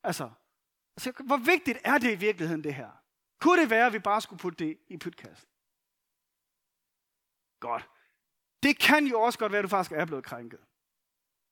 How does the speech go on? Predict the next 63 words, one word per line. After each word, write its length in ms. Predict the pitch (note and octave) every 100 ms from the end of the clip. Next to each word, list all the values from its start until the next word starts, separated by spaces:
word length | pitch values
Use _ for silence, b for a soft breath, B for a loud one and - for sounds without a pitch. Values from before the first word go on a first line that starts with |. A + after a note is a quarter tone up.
| _ _
Det 60 |
kan 140 | - C4+
jo 80 | A#3
godt 180 | A#3
være, 140 | G#3 G#3+
at 80 | F#3
mennesker 340 | G3+ A#3 F3
har 140 | D#3 -
overskredet 520 | F#3 A3 - D#3 D#3
dine 160 | C#3+ C#3
grænser 420 | F3 G3 G3+ E3+
og 400 | - C#3+ C3 _
ydmyget 440 | A3+ C4 A#3+ F#3+ F3+
dig 80 | F3
offentligt, 440 | F#3 - D3 -
skadet 420 | - G#3 A3+ -
dig 180 | D#3 A#2+ _ b b b -
og 100 | E3
så 80 | D3
videre, 300 | C3+ C3+ C3 b b
og 140 | F#3+ G3+
det 120 | B3
ikke 300 | A#3 B3 A#3+
er 160 | F#3
noget 280 | F3+ E3 D3
strafbart. 720 | - F3 G3 G3+ - B2 F2 _ _ _ _ _
Så 200 | - C4+
skal 220 | - C4+
der 80 | B3+
selvfølgelig 440 | A3+ - D#4 E4 B3
handles 280 | F4+ F#4
på 140 | - E4+
det. 160 | D3+ - _ _ _ _ _ _ _ _ _ _ _ _ _ _ _ -
Og, 220 | B3 -
og 180 | A#3 -
det, 300 | D#4 B3+ -
det 160 | D4
er 160 | B3 A#3
så 120 | C4
lige 160 | B3 A#3+
her 100 | A#3+
til 140 | G3+
sidst, 260 | G#3+ C#4 G#3
vil 100 | G3
give 160 | A#3
jer 60 | A3+
en 100 | F3+
lille 200 | A3+ A#3+
guide 320 | - F#3+ A3
til, 160 | - F#3
hvordan 280 | G3 C4 C#4
handler 300 | A#3 C#4 C4
man 140 | G#3
så 120 | G#3+
på 180 | F3 G#3+
det, 100 | F#3+
hvis 140 | F#3
det 120 | G#3 -
faktisk 420 | A#3+ - F#3+ -
er 160 | A3+ A#3+
sket 280 | - E3+ D3
en 80 |
krænkelse? 520 | B2 A#2+ C3+ A2+ -